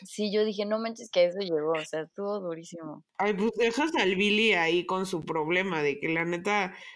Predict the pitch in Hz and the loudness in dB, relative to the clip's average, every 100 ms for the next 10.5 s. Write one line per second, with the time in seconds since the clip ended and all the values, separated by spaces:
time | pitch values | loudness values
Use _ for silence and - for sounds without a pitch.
0 | - _ 214 214 220 165 180 214 214 185 | -20 _ -2 0 0 2 0 0 2 2
1 | 170 165 160 175 180 202 202 - 160 277 | 2 0 2 2 4 2 0 -2 -2 -2
2 | 240 220 214 233 240 202 202 214 190 180 | 2 2 4 4 4 2 2 0 0 0
3 | 185 180 190 202 208 202 180 180 180 190 | 2 2 2 2 2 0 -2 -2 0 2
4 | 185 208 196 170 - 240 262 240 302 302 | 4 4 2 0 -2 -2 2 4 4 4
5 | 381 415 _ _ _ _ - 254 262 - | 2 -2 _ _ _ _ -6 -4 -4 -8
6 | 262 262 - _ - - - 269 311 302 | -10 -10 -12 _ -8 -2 2 4 4 4
7 | 277 - - 254 254 233 - 208 180 190 | 0 -6 -8 -6 0 0 2 2 4 4
8 | 254 285 240 208 175 175 180 185 214 190 | 4 2 2 2 0 0 2 4 4 2
9 | 185 196 226 - 240 233 440 - - - | 2 4 4 4 6 6 2 -2 -2 0
10 | 240 262 254 262 262 | 2 4 4 4 2